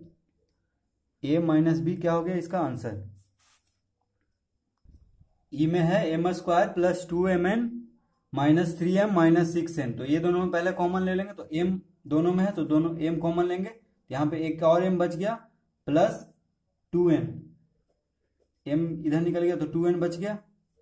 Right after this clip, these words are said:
अब यहाँ पे माइनस थ्री कॉमन ले लेंगे, दोनों में आ रहा है थ्री, तीन दूनी छः और तीन यहाँ भी है, तो यहाँ बच गया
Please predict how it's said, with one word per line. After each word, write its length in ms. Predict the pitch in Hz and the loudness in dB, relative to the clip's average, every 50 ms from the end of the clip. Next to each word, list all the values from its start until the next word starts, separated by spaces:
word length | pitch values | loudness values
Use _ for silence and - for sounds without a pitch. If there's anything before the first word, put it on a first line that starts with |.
| _ _ _ _ _ _ - | _ _ _ _ _ _ -12
अब 140 | 120 131 | -4 0
यहाँ 240 | 143 147 143 160 170 | 0 0 2 2 0
पे 160 | 170 202 214 233 233 - - - - _ _ _ _ _ _ _ _ _ _ _ _ - | 0 -2 -4 -4 -6 -8 -16 -18 -20 _ _ _ _ _ _ _ _ _ _ _ _ -10
माइनस 500 | 127 131 143 156 165 175 170 170 - - | -4 0 2 2 2 2 -2 -2 -6 -4
थ्री 180 | 165 151 175 175 | -2 -2 0 0
कॉमन 300 | - 170 175 175 180 185 | 0 0 0 0 0 0
ले 120 | 185 180 | 0 0
लेंगे, 260 | 180 185 185 190 220 240 240 - - - _ _ _ _ _ _ _ _ _ _ | 0 0 0 -2 -2 -4 -8 -10 -18 -20 _ _ _ _ _ _ _ _ _ _
दोनों 260 | - 135 143 151 170 | -6 -2 0 2 2
में 100 | 165 170 | 4 4
आ 80 | 175 175 | 4 4
रहा 140 | 175 185 202 | 4 2 0
है 160 | 214 220 226 214 - - - _ _ _ _ | -2 -4 -8 -12 -14 -20 -20 _ _ _ _
थ्री, 200 | 151 151 190 208 | -4 -4 -4 -4
तीन 220 | - - 151 151 | 0 2 2 4
दूनी 200 | 160 160 165 165 | 4 4 2 2
छः 260 | 160 165 175 196 220 226 - - _ _ _ _ - | 2 0 -2 -6 -6 -8 -14 -18 _ _ _ _ -16
और 120 | 113 104 | -16 -6
तीन 200 | - 156 156 156 | 0 2 4 4
यहाँ 220 | 156 156 165 170 165 | 4 4 4 2 2
भी 100 | 175 185 | 2 0
है, 140 | 160 165 - | -2 -4 -6
तो 420 | - - - _ _ _ _ - | -12 -18 -20 _ _ _ _ -8
यहाँ 220 | 131 139 151 160 160 | -4 -2 0 0 0
बच 200 | 175 160 156 165 | 0 -2 -2 -2
गया 140 | 175 190 | -2 -2